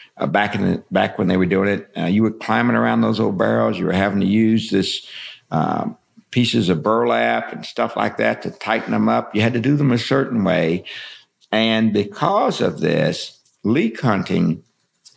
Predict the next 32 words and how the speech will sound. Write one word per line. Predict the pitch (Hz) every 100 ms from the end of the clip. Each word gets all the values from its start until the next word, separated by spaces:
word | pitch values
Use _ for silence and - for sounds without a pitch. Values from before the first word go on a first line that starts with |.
| -
and | 117
leak | 113
stopping | - - 117 123 - 78 80 76 - _ -
is | 92 101 98
a, | 90 87 -
is | 98
a | 117
skill. | - 196 196 - - - - _
Uh, | 95 98 92
I | 113
think | - 123 - -
currently | 151 214 - 113 107
we're | 110 143
one | 131 120
of | 104
the | -
few | - 120 120 113 101
major | 101 117 160 151
distilleries | - - 92 90 90 90 -
that | 85 87
still | - - 117 120
has | 120 120 123 110
a | 95
team | - 95 90
of | 90 82
leak | 95 -
hunters | 95 90 90 80 80
and | 76
leak | 78
stoppers. | - 78 76 - - - - _ _ - -
All |
right. | 82 90 76